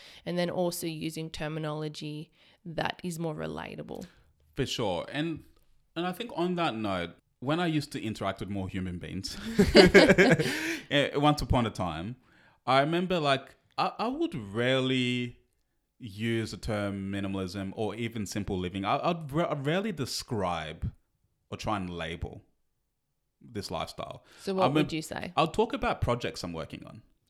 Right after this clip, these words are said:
Speaker 1: Okay.
Speaker 2: Right? So things will come up in conversation and, and I'll just say something like, "Yeah, I've just completely," at the time when D V Ds and C Ds were a thing. <laughs> So,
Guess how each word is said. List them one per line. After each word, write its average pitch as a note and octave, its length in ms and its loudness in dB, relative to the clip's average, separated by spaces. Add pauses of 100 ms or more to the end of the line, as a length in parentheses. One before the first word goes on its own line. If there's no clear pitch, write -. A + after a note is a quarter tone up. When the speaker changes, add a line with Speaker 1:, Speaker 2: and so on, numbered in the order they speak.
Speaker 1:
Okay. E2+ 320 -8
Speaker 2:
Right? F#2+ 300 0
So A#2+ 200 2
things D3 260 0
will C3+ 80 -2
come A#2+ 200 0
up A#2 160 0
in A2 100 -2
conversation F2+ 960 -4
and, E2 640 -8 (160)
and G#2+ 100 -6
I'll G#2+ 180 -2 (100)
just C3 160 -6
say A2 140 2
something F2+ 340 -4
like, E2+ 260 -6
"Yeah, F2 180 -4
I've - 160 -4
just - 240 -6
completely," F2+ 1000 -6 (340)
at A2+ 80 -2
the G2 60 -10
time F#2 420 -8 (140)
when D#2+ 380 -10 (340)
D G2 160 -6
V F#2 100 -10
Ds E2+ 280 -8
and D#2+ 120 -10
C E2 200 -8
Ds D2+ 220 -10
were D2 120 -10
a D#2 60 -10
thing. - 420 -12
<laughs> - 40 -20 (880)
So, C#3 380 2